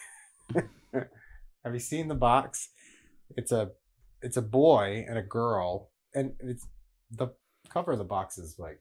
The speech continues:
from nineteen eighty-seven, and they're back to back, and they've got the tubaruba basically tying them together.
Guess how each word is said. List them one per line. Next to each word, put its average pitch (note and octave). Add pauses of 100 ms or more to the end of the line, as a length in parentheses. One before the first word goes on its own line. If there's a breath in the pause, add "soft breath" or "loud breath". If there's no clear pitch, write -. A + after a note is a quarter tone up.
(120)
from F2
nineteen F2
eighty-seven, D#2+ (920)
and G#2
they're G2+
back B2+
to D3
back, G#2+ (400)
and A2
they've A2
got E3
the C#3
tubaruba A#2
basically C3
tying A2
them F2
together. D2